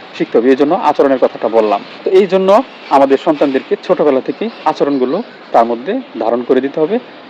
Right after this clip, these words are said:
লালন করে দিতে হবে, শিখিয়ে দিতে হবে। আচরণ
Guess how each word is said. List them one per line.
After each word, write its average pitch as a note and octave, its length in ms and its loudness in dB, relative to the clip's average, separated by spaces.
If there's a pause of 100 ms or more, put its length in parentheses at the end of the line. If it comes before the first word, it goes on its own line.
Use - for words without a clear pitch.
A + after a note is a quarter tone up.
(100)
লালন C3 300 0
করে B2 120 4
দিতে B2 220 -4
হবে, F#3 160 0 (220)
শিখিয়ে D#3+ 340 0
দিতে A2 220 -6
হবে। G2 180 -8 (760)
আচরণ F#3 400 2